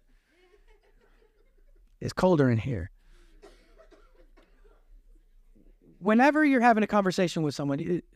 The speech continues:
it, look, I can prove to you you're this way. Whenever you're, there's a picture and you're in that picture, what's the first thing you look at?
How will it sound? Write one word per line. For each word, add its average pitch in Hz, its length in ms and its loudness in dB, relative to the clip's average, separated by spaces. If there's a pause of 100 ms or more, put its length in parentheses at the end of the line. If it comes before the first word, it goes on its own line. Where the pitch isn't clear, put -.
(180)
it, 196 160 -6 (300)
look, 196 200 2
I 196 120 4
can 247 160 0
prove 240 240 0
to 214 100 -4
you 180 80 0
you're 156 220 -4
this 143 180 -6
way. 147 220 -6 (500)
Whenever 262 480 2
you're, 277 180 2
there's 202 280 0
a 180 60 0
picture - 720 -6 (880)
and 165 160 -2
you're 208 200 2
in 202 240 2
that 165 220 2
picture, - 540 -8 (920)
what's - 160 -4
the 135 80 -6
first 147 340 -2
thing 127 160 0
you 117 140 -2
look 104 200 -8
at? 90 220 -14